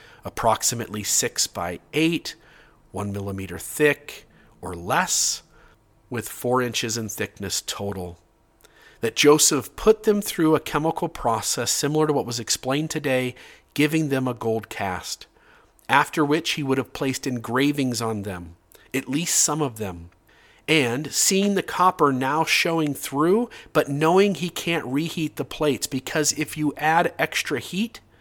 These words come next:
to the plates that are already golden color, that are copper, you will distort the color once again. He cannot do the process again. So what he has to do is cover up the copper engravings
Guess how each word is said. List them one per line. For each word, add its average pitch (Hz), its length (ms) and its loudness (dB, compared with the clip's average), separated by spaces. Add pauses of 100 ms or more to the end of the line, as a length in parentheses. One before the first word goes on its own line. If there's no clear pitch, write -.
(560)
to 147 100 -4
the 139 100 0
plates 165 360 0
that 143 120 0
are 127 180 -2
already 147 360 6
golden 135 480 -2
color, 190 560 2
that 123 100 0
are 113 80 0
copper, 233 580 -2 (720)
you 135 300 0
will 135 480 2
distort 120 720 0
the 131 100 -8
color 117 460 -4
once 107 380 -4
again. 104 560 -6 (400)
He 135 120 -6
cannot 139 840 2 (920)
do 135 160 6
the 135 100 -2
process 143 560 2
again. 92 460 -6 (420)
So - 140 -2
what 139 160 4
he 135 80 2
has 175 380 2
to 175 120 -2
do 120 320 0
is 135 120 0
cover 135 480 0
up 113 320 -2
the 117 100 -8
copper 110 560 -4
engravings 101 880 -8